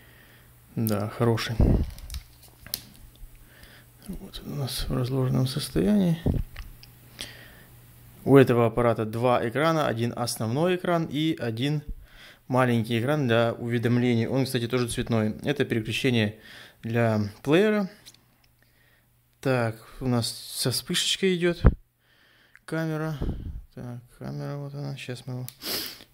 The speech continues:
попробуем включить. Так, ну для начала, для начала надо посмотреть. А, а как же его открывать-то? Ага, вот. Так, потому что тут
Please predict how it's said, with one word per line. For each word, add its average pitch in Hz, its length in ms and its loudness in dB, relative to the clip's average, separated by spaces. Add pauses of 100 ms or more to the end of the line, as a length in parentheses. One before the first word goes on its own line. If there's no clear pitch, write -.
(140)
попробуем 123 400 -2
включить. 131 640 -2 (580)
Так, 117 340 -2
ну 139 140 -2
для 123 160 0
начала, 165 540 2
для 127 120 -2
начала 160 500 0
надо 139 260 -2
посмотреть. 131 600 -2 (1300)
А, 135 240 6 (100)
а 143 100 -8
как 147 200 -4
же 131 100 -2
его 131 320 -2
открывать-то? 165 600 -6 (1800)
Ага, - 380 -6
вот. 120 200 -2 (1160)
Так, 117 180 -2
потому 123 300 0
что 127 120 -2
тут - 360 -4